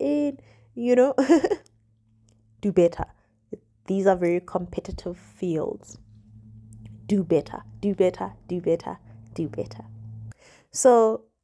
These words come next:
overall, really, um, science as a faculty is something I would absolutely recommend because, um, I,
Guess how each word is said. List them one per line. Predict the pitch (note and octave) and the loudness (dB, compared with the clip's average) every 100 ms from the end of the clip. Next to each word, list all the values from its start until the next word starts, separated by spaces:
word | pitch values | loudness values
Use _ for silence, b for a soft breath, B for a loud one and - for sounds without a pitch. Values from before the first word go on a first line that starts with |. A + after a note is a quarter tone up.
| - | 4
overall, | C#4+ C#4 B3 A3+ G#3 | 6 6 4 6 4
really, | F#3+ F#3+ F#3 F3 F3+ | 2 -4 -6 -10 -8
um, | - F3+ E3+ - - _ | -6 -6 -6 -12 -18 _
science | - - G3 G3+ G3 G3 F#3 | -10 2 4 4 0 -6 -8
as | |
a | F3+ | -8
faculty | F3+ F3+ - F3+ - F#3 | -6 -10 -8 -10 -10 -10
is | - | -8
something | - F3 - F3 F3 | -6 -8 -6 -8 -6
I | |
would | E3+ - - | -6 -8 -2
absolutely | G3 - G3 F3+ - | -2 -2 -10 -6 -2
recommend | D#3+ D#3 - E3+ - - b b b b | -2 -4 -6 -8 -8 -10 b b b b
because, | F#3+ F#3 F3 D#3 D#3 F3 | -6 -2 0 2 -2 -6
um, | - E3 D#3 F3 F3+ _ _ _ _ _ _ _ _ _ _ _ _ - | -10 -8 -8 -10 -20 _ _ _ _ _ _ _ _ _ _ _ _ 0
I, | F#3 F3 E3+ | 2 4 2